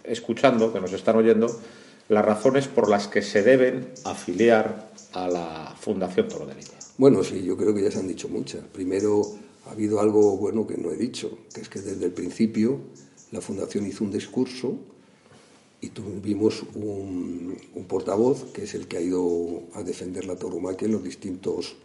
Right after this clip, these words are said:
Speaker 2: programas. Pero es que además programas y en los distintos medios y en el día a día,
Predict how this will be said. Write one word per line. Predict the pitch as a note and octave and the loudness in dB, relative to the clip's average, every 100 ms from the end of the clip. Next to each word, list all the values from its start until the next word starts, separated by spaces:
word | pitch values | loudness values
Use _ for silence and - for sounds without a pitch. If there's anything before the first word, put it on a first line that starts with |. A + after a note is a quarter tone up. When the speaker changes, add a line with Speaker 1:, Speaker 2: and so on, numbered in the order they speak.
| _ | _
Speaker 2:
programas. | - F2 G2+ A#2+ - - | -4 -2 0 -2 -4 -6
Pero | F#2 G2+ | -4 -4
es | |
que | - | -2
además | A2 G#2 G2+ G#2+ G#2+ - - _ _ | -2 0 0 -2 -4 -10 -20 _ _
programas | - - A2 A2+ C#3 | -10 -4 0 4 4
y | B2+ | 4
en | G2 | 0
los | - | -6
distintos | - - F2 | -10 -12 -6
medios | A2 B2 A#2+ C#3+ C#3+ | -2 0 2 2 2
y | G2+ F2 | -6 -8
en | F2 | -10
el | E2+ | -10
día | G2+ G#2 | -6 -4
a | F#2+ | 0
día, | A#2+ C#3 | 0 0